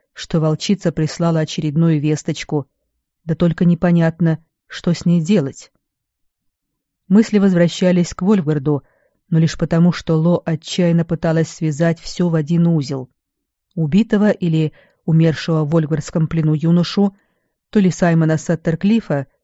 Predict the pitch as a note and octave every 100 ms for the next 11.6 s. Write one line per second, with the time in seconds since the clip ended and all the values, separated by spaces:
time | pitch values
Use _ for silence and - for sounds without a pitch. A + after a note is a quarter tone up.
0 | _ _ _ A3 A3 F3+ D#3+ E3+ F3 F#3+
1 | E3+ D#3 D3+ C#3 C#3 _ _ _ _ _
2 | _ _ _ - D3+ E3+ E3+ D#3+ D3+ E3
3 | E3 E3+ D#3+ D#3 D3 D#3+ D#3 D3+ E3 E3
4 | E3+ E3 - E3 D#3 C#3+ D#3 D#3 D#3 -
5 | E3 D#3+ _ _ _ _ _ _ _ -
6 | - F#3 G3 G3+ F#3 F#3 F3+ E3 F3+ F#3
7 | F3+ F3+ F3 - D#3 E3 D#3+ E3 - E3
8 | D3 D#3+ - - E3 E3 E3 E3+ D3+ D3+
9 | D3+ C#3+ _ _ _ _ _ E3 E3 D#3
10 | D#3 E3+ E3 E3+ D#3 D#3 D3+ D#3 D#3 -
11 | D#3+ D3+ F3+ A3+ E3 C#3+